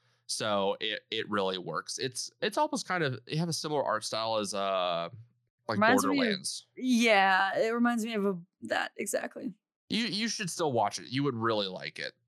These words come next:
Speaker 1: You, I, I got past the art style. It was, it was a little interesting at first, but yeah,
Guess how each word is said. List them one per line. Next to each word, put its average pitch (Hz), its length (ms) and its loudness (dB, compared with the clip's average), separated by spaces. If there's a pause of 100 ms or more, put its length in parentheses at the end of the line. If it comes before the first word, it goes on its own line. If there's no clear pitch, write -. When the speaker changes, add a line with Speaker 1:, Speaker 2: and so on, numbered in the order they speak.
(580)
Speaker 1:
You, 151 320 0 (340)
I, 165 360 2 (180)
I 135 100 2
got 135 240 0
past - 300 -8
the - 60 -20
art - 200 -10
style. - 300 -8
It 143 160 -2
was, 147 220 0
it 143 160 -2
was 170 120 0
a 165 60 0
little 165 320 0
interesting 151 500 -4
at 120 140 -4
first, 147 400 0
but 104 340 0
yeah, - 300 -6